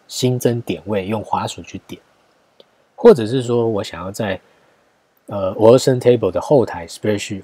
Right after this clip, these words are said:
我一次上一百个资料、五十个资料，填入一些资料，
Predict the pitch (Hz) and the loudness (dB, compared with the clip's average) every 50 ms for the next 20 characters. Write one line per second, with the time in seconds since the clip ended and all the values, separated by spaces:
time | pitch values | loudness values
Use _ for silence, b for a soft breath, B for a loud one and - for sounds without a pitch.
0 | - - 107 101 110 113 - - - 175 131 104 - - - 131 110 101 98 - | -16 -14 -10 -8 -8 -6 -4 -2 0 0 0 0 -2 -4 -4 -4 -4 -6 -8 -14
1 | _ _ - 127 - - 87 90 - _ - - - - 107 101 98 104 98 90 | _ _ -10 -8 -8 -8 -10 -12 -12 _ -16 -16 -12 -10 -10 -8 -6 -6 -8 -8
2 | 85 87 - - - - - 101 90 - - - 92 101 98 - - 107 101 101 | -8 -12 -14 -18 -20 -14 -12 -12 -10 -10 -10 -10 -10 -10 -12 -10 -10 -10 -10 -8
3 | 98 98 90 85 - _ _ - - 90 87 104 117 110 104 95 87 92 - - | -8 -10 -10 -12 -16 _ _ -12 -10 -10 -6 -4 -2 -2 -2 -2 -4 -8 -12 -12
4 | - 90 90 90 90 87 | -14 -12 -10 -10 -12 -12